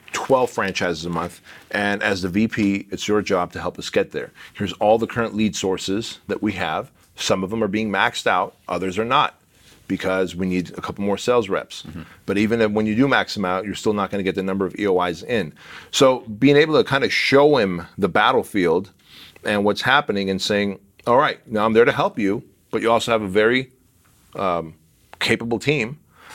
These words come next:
Speaker 1: And then from there, you tell me if you need more coaching." And in fact, he felt he didn't need more coaching. And we hired, um, who, who's the guy that teaches the C O Os?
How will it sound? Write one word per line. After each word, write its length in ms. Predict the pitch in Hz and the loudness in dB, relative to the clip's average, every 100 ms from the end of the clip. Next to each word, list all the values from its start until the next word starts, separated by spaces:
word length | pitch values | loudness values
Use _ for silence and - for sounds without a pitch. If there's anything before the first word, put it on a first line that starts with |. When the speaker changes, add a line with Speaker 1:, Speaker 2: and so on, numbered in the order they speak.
| - | -8
Speaker 1:
And 160 | - 110 | -2 2
then 220 | 113 110 | 2 0
from 200 | 110 110 | -2 2
there, 300 | 139 139 123 | 4 4 0
you 220 | - 113 | 2 4
tell 200 | 147 139 | 4 2
me 100 | 120 | 0
if 100 | 113 | -4
you 60 | 120 | -2
need 160 | 117 110 | -2 0
more 120 | 113 | 0
coaching." 440 | - 185 - 78 - _ - | 0 -2 -4 -12 -18 _ -8
And 120 | 117 | -2
in 60 | 107 | 2
fact, 200 | 123 123 | 2 2
he 80 | 120 | 0
felt 280 | - 123 107 | 0 -2 0
he 100 | 104 | 0
didn't 260 | 160 175 | 0 0
need 160 | 110 90 | -4 -2
more 160 | 90 | -4
coaching. 420 | - 87 - 120 143 - - - | -2 -4 -4 -8 -12 -18 -16 -6
And 120 | 107 | -2
we 100 | 110 | 0
hired, 520 | 95 107 110 107 101 104 | 2 4 6 6 4 -2
um, 400 | 107 104 98 92 - - - - | 2 2 2 -2 -14 -20 -20 -10
who, 200 | - 131 | -4 -2
who's 200 | 110 120 | -2 -4
the 60 | 117 | -2
guy 120 | 117 | -2
that 100 | 110 | -2
teaches 320 | 120 107 101 | -6 -6 -8
the 140 | - - | -8 -6
C 240 | - 117 | -4 -2
O 80 | 113 | -2
Os? 380 | 120 120 120 | -2 -4 -8